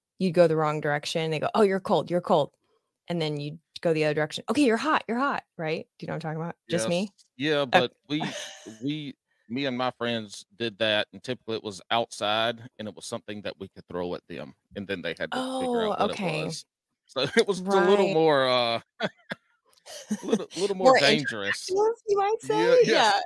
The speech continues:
Speaker 2: definitely more interactive. What, I, let's, let's back up for a second. You were a sign language interpreter, so
Speaker 1: I
Speaker 2: are,
Speaker 1: was.
Speaker 2: are, are you fluent in sign language?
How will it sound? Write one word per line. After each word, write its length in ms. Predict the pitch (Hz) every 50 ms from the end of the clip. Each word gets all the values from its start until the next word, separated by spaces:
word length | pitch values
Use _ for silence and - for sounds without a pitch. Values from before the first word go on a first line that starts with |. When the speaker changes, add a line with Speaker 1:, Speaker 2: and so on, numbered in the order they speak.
| -
Speaker 2:
definitely 360 | - 151 165 - 160 151 143 127
more 220 | 127 127 131 131
interactive. 420 | 120 123 120 117 117 - - - - _ _ - - - _ _ _ _
What, 220 | - 156 240 269 - -
I, 160 | 160 180 - _ _ _ _ _
let's, 240 | - - - - - - -
let's 160 | - 403 -
back 260 | - 220 202 185 - 160
up 140 | 139 - -
for 160 | 104 87 71
a 40 | 64
second. 320 | - - 67 60 - - - _ _ _ _ _ _ _ _ _ _ _ -
You 200 | 120 170 214 240
were 220 | 226 196 156 123
a 80 | 110 101
sign 440 | - - - - 120 123 131 135 143
language 420 | 147 147 143 135 147 151 135 123
interpreter, 640 | 123 117 117 - - 120 120 - - 143 160 156 147 - _
so 360 | - - - 127 123 123 120 - -
Speaker 1:
I 120 | - 196
Speaker 2:
are, 120 | 190 - 185
Speaker 1:
was. 520 | 180 180 175 170 160 156 147 151 156 -
Speaker 2:
are, 160 | 110 107 107 98 _ _ _ _ _ -
are 100 | 113 113
you 520 | 107 104 113 120 127 127 123 123 120 113 - _ _ _ _ _
fluent 280 | - 135 135 147 - -
in 60 | 120
sign 300 | - - 117 107 107 120
language? 500 | - 139 151 165 175 208 247 - _ _